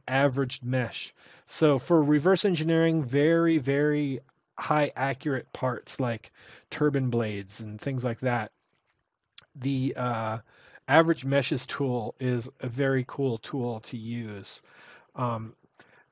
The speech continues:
so in general, as you can see, we have more robust scan processing tools for merging, hole filling,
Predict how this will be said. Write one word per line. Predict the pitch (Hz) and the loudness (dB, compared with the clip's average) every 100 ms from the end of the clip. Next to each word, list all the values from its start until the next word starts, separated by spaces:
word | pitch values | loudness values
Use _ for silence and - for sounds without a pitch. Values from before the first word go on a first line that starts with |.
| _ | _
so | - 208 196 | 0 4 4
in | 196 254 | 6 4
general, | 165 180 185 202 208 208 | 6 6 8 8 8 8
as | 165 151 | 6 4
you | |
can | 156 147 | 0 -2
see, | - 175 180 | 0 2 4
we | 165 | 4
have | 147 151 135 - | 6 4 4 -4
more | 135 143 156 185 190 | -6 -2 2 4 6
robust | 165 151 135 151 151 143 - - | 6 4 4 6 6 6 0 -12
scan | - 139 139 | -6 -4 -2
processing | 131 139 135 135 127 127 | 0 0 0 -2 -6 -6
tools | - 139 120 113 | -6 -6 -4 -6
for | - 120 110 - - _ | -8 -6 -6 -10 -20 _
merging, | 131 160 175 156 165 151 | 2 6 6 6 2 0
hole | 143 156 151 | 0 2 2
filling, | 160 143 139 139 139 | 2 2 2 -2 -6